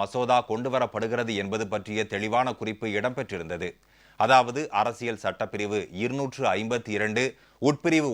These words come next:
ஒன்றின் படி நாடாளுமன்றத்தில் சட்டம் இயற்றக் கோரி சட்டமன்றத்தில் தீர்மானம் நிறைவேற்றும் மாநிலங்களுக்கு மட்டுமே அந்த சட்டம் பொருந்தும். நாடாளுமன்றத்தில் சட்டம் நிறைவேற்றப்பட்ட பின்னர் அதே சட்டத்தை மாநில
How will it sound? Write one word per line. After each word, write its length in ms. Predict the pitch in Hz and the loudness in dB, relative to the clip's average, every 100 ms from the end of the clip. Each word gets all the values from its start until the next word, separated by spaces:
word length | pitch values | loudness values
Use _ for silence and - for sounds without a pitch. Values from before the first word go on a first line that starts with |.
| 104 | 0
ஒன்றின் 320 | 113 127 107 | 0 0 0
படி 200 | 107 127 101 - _ - 113 | 0 0 -2 -6 _ 0 4
நாடாளுமன்றத்தில் 840 | 131 156 165 143 127 120 131 131 104 | 6 6 4 0 -4 -4 -4 -6 -4
சட்டம் 340 | 110 104 139 107 | -4 -2 -2 0
இயற்றக் 300 | 113 117 104 | -2 -2 -2
கோரி 220 | 107 117 127 - - - | 0 2 0 -6 -20 0
சட்டமன்றத்தில் 800 | 135 127 170 160 143 131 135 135 131 | 2 2 0 0 -2 -2 -2 -4 -2
தீர்மானம் 480 | 143 139 135 131 107 | -2 2 2 2 2
நிறைவேற்றும் 520 | 113 131 120 127 110 | 2 0 -2 -4 -2
மாநிலங்களுக்கு 600 | 95 117 127 117 117 - 104 | 0 0 0 -2 -2 -2 -4
மட்டுமே 320 | 92 110 120 131 104 | -4 -2 -2 -2 -2
அந்த 180 | 113 131 - | -2 -2 -4
சட்டம் 300 | 101 127 135 | -4 -6 -4
பொருந்தும். 380 | 95 85 85 85 - _ _ _ - | -6 -6 -6 -10 -12 _ _ _ -2
நாடாளுமன்றத்தில் 960 | 101 123 131 127 107 104 107 113 113 98 110 | 6 8 8 6 2 -4 -4 -2 -6 -4 -4
சட்டம் 340 | 104 127 120 | -2 -2 -2
நிறைவேற்றப்பட்ட 600 | 98 113 120 117 107 101 95 | -2 0 -2 -4 -6 -6 -6
பின்னர் 320 | 95 107 123 - _ - 104 | -4 0 0 -2 _ 0 2
அதே 180 | 123 165 143 | 4 0 -2
சட்டத்தை 420 | 110 113 104 110 78 _ _ 87 110 | -2 -2 0 -2 -2 _ _ 2 6
மாநில 400 | 139 160 160 | 6 4 -2